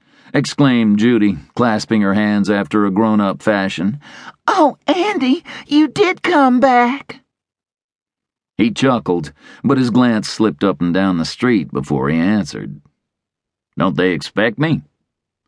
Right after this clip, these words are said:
Speaker 2: "Of course they don't."
Speaker 1: "Didn't Hal Dozier tell 'em I was coming?"
Speaker 2: "He did, but nobody believed it.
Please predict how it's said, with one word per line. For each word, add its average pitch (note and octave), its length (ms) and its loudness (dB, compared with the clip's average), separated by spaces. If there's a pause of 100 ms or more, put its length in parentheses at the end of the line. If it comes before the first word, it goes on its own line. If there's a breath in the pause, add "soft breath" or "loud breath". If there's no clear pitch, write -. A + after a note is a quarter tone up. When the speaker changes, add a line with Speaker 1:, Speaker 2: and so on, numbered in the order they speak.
(360)
Speaker 2:
"Of A3+ 180 -2
course A#3+ 280 0
they C#4 180 2
don't." F#3+ 420 0 (1080)
Speaker 1:
"Didn't A#2 220 2
Hal C3 260 2
Dozier C3+ 480 2
tell C3 260 2
'em C#3 120 2
I C#3 100 2
was B2+ 160 -2
coming?" C#3+ 460 0 (960 loud breath)
Speaker 2:
"He A#3+ 180 2
did, A#3+ 580 2 (160 loud breath)
but F3+ 140 -2
nobody G3+ 460 2
believed G3+ 500 0
it. A#3+ 180 2